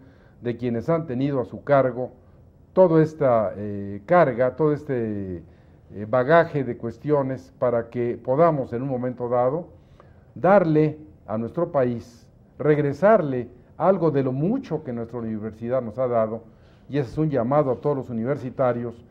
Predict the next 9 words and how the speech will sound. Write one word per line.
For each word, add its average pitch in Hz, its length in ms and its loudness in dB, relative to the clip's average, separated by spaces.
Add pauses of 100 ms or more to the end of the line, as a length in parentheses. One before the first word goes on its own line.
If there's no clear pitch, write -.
(320)
para 131 240 2
que 127 400 -2 (260)
regresen 143 580 0
a 127 60 -2
la 117 80 -4
universidad, 113 760 -4 (320)
transmitan 139 520 0
sus - 120 -8
experiencias 131 960 -4